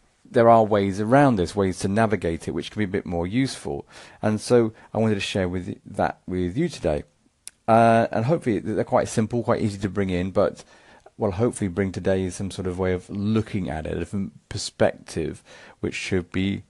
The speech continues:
kind of useful. Um, so as I was saying, I was working with a child recently, and I asked him about h-, his recent holiday and questions about what he enjoyed and what he had done. And as his parents had mentioned, most of the questions I got back were like,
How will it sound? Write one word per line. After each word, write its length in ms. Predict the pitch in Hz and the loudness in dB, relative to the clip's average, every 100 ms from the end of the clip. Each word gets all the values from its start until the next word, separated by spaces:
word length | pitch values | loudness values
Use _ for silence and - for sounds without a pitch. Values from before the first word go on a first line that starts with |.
| _ | _
kind 300 | - 80 82 | -10 -6 -6
of 100 | 85 | -2
useful. 480 | 139 160 - - 87 - - - _ _ | -2 -2 -4 -8 -8 -14 -20 -20 _ _
Um, 360 | 110 113 120 123 _ | 2 4 4 -2 _
so 160 | - 160 | 4 6
as 120 | 151 | 6
I 20 | |
was 80 | 147 | 4
saying, 220 | 180 151 | 2 2
I 40 | - | 4
was 180 | 131 | 2
working 280 | 120 139 131 | 2 -2 0
with 80 | 127 | -2
a 80 | 120 | 0
child 200 | 127 113 | 0 2
recently, 540 | 110 - 80 90 90 - | 0 -2 -4 -2 -2 0
and 260 | 95 101 | 0 0
I 80 | 98 | 0
asked 260 | 101 101 - | 0 0 -4
him 60 | |
about 220 | 92 90 - | -2 -2 -2
h-, 260 | 98 - | -10 -10
his 140 | 98 90 | -8 -6
recent 360 | 87 - 92 - | -8 -6 -10 -8
holiday 440 | - 196 147 82 80 _ - - - - | 2 4 4 0 -4 _ -20 -20 -20 -10
and 340 | 98 87 87 90 | -2 0 -2 -4
questions 320 | 104 92 92 | -6 -6 -4
about 200 | 92 80 | -2 -2
what 160 | 90 | -4
he 160 | 87 95 | -8 -8
enjoyed 340 | 90 87 90 | -6 -4 -2
and 100 | 85 | -2
what 120 | 90 80 | -6 -6
he 80 | |
had 100 | 92 | -6
done. 300 | 90 127 101 - - - _ - | 0 0 0 -6 -20 -20 _ -4
And 500 | 90 87 85 82 - _ - | -2 -2 -4 -8 -16 _ -12
as 100 | 87 | -10
his 100 | 87 | -8
parents 280 | - 87 | -6 -6
had 80 | 85 | -6
mentioned, 400 | 95 92 95 90 _ _ _ - | -6 -6 -8 -12 _ _ _ -2
most 240 | 107 107 | 0 0
of 60 | - | -4
the 80 | |
questions 260 | 95 90 87 | -4 -4 -2
I 20 | |
got 280 | 87 87 - _ - - - | -2 -2 -2 _ -20 -20 -2
back 360 | 87 82 - - | 0 0 -4 -6
were 180 | 90 | -4
like, 160 | 80 80 | -4 -10